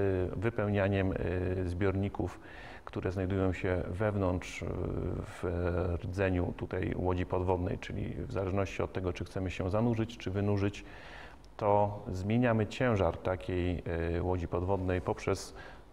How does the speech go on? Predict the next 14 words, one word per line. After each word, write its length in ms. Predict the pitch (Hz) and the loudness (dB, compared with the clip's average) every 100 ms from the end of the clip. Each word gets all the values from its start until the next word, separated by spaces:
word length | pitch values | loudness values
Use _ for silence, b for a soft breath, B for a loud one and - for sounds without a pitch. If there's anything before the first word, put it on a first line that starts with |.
| 107 - - | -12 -10 -2
dostarczenie 640 | 113 117 117 - 113 101 | -2 0 -2 0 0 0
bądź, 300 | 90 92 - | 0 -2 -2
y, 40 | 71 87 87 87 - 82 - 90 87 | 0 0 0 0 -2 -4 -4 -2 0
wyprowadzenie 720 | 101 - 98 95 92 92 90 | 0 2 2 2 2 2 2
wody 480 | 90 87 87 87 87 - 87 | 2 2 2 2 0 -6 -8
z 280 | 82 - - 87 85 | -8 -8 -4 -2 0
objętości 800 | - 90 92 90 90 - 92 87 - | 0 0 0 2 -2 -4 -4 -2 -2
wewnątrz, 580 | 92 92 92 90 - - | -2 0 0 0 -4 -8
y, 40 | - - - - 90 - - - - | -6 -4 -6 -6 -6 -8 -8 -8 -10
tutaj 360 | - 90 85 85 | -10 -4 -2 -2
tej, 300 | - 85 87 - - 90 | -2 -4 -4 -8 -8 -6
y, 40 | 87 | -2
konstrukcji. 560 | 98 - 107 - - - - - B B B B B B B B B - - - | -2 0 0 0 -12 -16 -18 -18 B B B B B B B B B -18 -16 -8
Wykorzystaniem 720 | 117 139 135 139 180 180 165 | 0 2 2 2 2 4 4